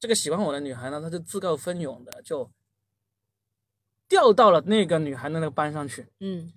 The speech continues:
Speaker 1: 就帮我传递那个女孩的情报。
Speaker 2: 嗯。
Speaker 1: 那你觉得我渣不渣？<laughs> 就是我没有要求的，然后呢，他就想，因为他们那时候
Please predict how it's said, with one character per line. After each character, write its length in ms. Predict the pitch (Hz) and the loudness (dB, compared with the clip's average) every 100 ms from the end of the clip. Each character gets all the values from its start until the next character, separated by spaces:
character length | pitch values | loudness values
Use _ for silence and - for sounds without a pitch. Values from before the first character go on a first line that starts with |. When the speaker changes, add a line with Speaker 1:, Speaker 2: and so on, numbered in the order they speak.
| _ | _
Speaker 1:
就 80 | 190 | -12
帮 320 | - 233 262 | -4 -4 -2
我 160 | 165 117 | -4 -6
传 300 | - 127 160 | -12 -10 -6
递 100 | 180 | -4
那 120 | 165 | -4
个 80 | 143 | -4
女 140 | 131 | -8
孩 100 | 120 | -8
的 100 | 123 123 - - | -8 -10 -14 -10
情 300 | - 117 117 | -8 -8 -6
报。 240 | 139 104 _ | -6 -6 _
Speaker 2:
嗯。 260 | 190 175 - _ _ - | -10 -10 -12 _ _ -4
Speaker 1:
那 120 | 208 | -2
你 100 | 165 | 0
觉 140 | 139 | 0
得 100 | 156 | 0
我 120 | 135 113 | 0 -2
渣 160 | 147 | -2
不 80 | 147 | -2
渣？ 200 | 135 123 _ _ _ _ _ _ | -6 -8 _ _ _ _ _ _
<laughs> 800 | - - - - - - - 285 | -20 -20 -20 -20 -20 -20 -18 6
就 100 | 440 | 10
是 160 | 403 269 | 10 8
我 140 | 285 294 | 8 8
没 100 | 370 | 8
有 120 | 359 | 6
要 300 | 285 320 330 | 8 10 8
求 340 | 349 254 202 214 | 8 8 10 10
的， 60 | 208 196 | 8 8
然 140 | 247 | 6
后 100 | 262 | 2
呢， 180 | 240 226 | 0 0
他 140 | 247 | -2
就 160 | 269 254 | -4 -4
想， 280 | 208 185 185 | -2 -6 -4
因 80 | 285 | -4
为 60 | 302 | -2
他 100 | 269 | -4
们 180 | 240 | -6
那 100 | 269 | -6
时 100 | 233 | -2
候 120 | 214 | 0